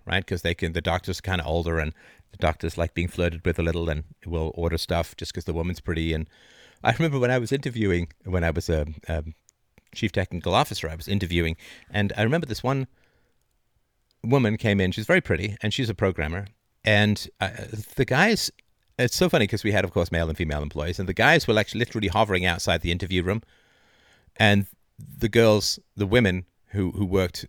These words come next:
for me, they're all rolling their eyes, like, they knew exactly what was going on, right? That there was this high status or high value woman in the vicinity, so all the programmers were like, "Hey, is she gonna get hired? Is she, do you think she's gonna come work here?" Right? So the pretty privilege,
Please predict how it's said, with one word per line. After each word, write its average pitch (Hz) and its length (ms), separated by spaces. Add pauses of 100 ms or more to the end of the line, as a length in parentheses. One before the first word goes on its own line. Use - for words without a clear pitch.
for - 160
me, 90 220
they're - 180
all 131 180
rolling 98 280
their 87 120
eyes, - 320
like, 92 140
they 101 100
knew 98 140
exactly 87 360
what 71 120
was - 120
going 78 220
on, 76 180
right? 85 180
That 78 100
there 82 120
was 78 140
this - 240 (100)
high 90 300
status 87 440
or 82 60
high 95 140
value 80 280
woman 82 260
in 80 60
the 80 80
vicinity, 98 480
so 85 160
all 85 80
the 78 80
programmers 80 500
were 76 80
like, 73 160
"Hey, 165 140
is 113 100
she 131 120
gonna 123 180
get 101 160
hired? 107 380
Is - 80
she, 165 100
do - 100
you - 60
think 113 140
she's - 120
gonna 104 160
come 104 120
work 104 160
here?" 269 180 (400)
Right? 123 160 (1300)
So 160 480 (420)
the 131 140
pretty 214 280
privilege, 165 560